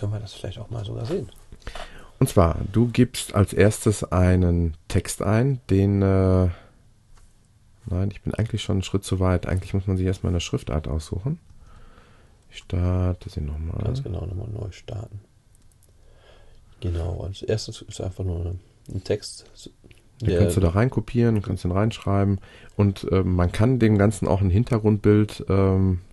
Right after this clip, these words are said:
Speaker 2: mit einem Hintergrundbild versehen. Ich sehe gerade, insgesamt dürfen es hundert Zeichen sein,
Speaker 1: Okay.
Speaker 2: die du da reintippen kannst.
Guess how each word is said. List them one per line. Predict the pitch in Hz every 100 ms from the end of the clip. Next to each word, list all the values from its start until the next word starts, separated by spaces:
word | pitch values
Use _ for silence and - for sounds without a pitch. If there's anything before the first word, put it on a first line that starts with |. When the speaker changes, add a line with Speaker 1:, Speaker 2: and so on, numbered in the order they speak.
| - - - -
Speaker 2:
mit | 104 113 92
einem | 92
Hintergrundbild | 92 113 107 101 101 101
versehen. | - 92 98 101 104 - - - -
Ich | -
sehe | 92 98
gerade, | 98 95 98 92 - - - _ _ - - - _ -
insgesamt | 98 107 - 87 92 98
dürfen | 98 104
es | -
hundert | 123 117 101
Zeichen | - 82 -
sein, | 78 67 69 - _ _ - 90
Speaker 1:
Okay. | - 95
Speaker 2:
die | 82
du | 78
da | 78
reintippen | 78 69 - - -
kannst. | - - -